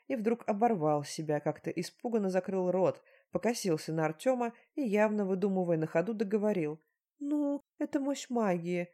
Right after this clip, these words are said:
наша сила». Артем заметил и запинание,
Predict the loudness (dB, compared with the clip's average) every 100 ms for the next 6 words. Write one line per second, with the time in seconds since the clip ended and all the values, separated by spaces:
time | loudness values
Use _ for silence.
0 | _ -2 0 0 -6 -8 -4 -2 -2 -8
1 | _ _ _ _ _ _ _ _ _ _
2 | -2 0 -4 -2 -2 0 0 -2 -2 -4
3 | -2 -4 -2 -2 -2 -4